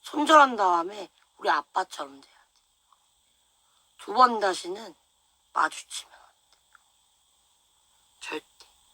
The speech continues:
무슨 일이 있어도 그럴 일 없을 거야. 지금이 어쩔 수가 없어 이러고 있는 것일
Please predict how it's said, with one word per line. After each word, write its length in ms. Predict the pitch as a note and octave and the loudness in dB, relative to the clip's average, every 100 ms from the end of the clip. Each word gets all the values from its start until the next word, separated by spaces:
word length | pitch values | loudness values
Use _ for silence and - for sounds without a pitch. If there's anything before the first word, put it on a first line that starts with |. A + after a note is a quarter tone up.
| _ _ _ _ _ _ _ _ _ _ _ _ _ | _ _ _ _ _ _ _ _ _ _ _ _ _
무슨 300 | - - D#4 | -4 2 4
일이 180 | D4+ C4+ | 4 2
있어도 280 | F#3+ G#3+ G#3 | -4 -10 -12
그럴 340 | - G3 A3 | -8 -8 -8
일 120 | A3 | -10
없을 280 | F3+ - - | -12 -14 -20
거야. 220 | - - - _ - - _ _ _ _ _ _ _ _ _ _ _ _ _ _ _ _ _ _ _ _ | -20 -20 -20 _ -20 -20 _ _ _ _ _ _ _ _ _ _ _ _ _ _ _ _ _ _ _ _
지금이 440 | - B3 F4 D#4 | -6 2 4 4
어쩔 400 | C#4 G#3 - F4 | 4 4 4 0
수가 300 | D4 - B3+ | 0 -2 0
없어 320 | A3 - - G#3 | 0 -2 -10 -8
이러고 320 | F3+ F#3+ F#3 | -6 -6 -8
있는 260 | D#3+ F3+ | -10 -14
것일 300 | F3+ F3+ - | -16 -18 -18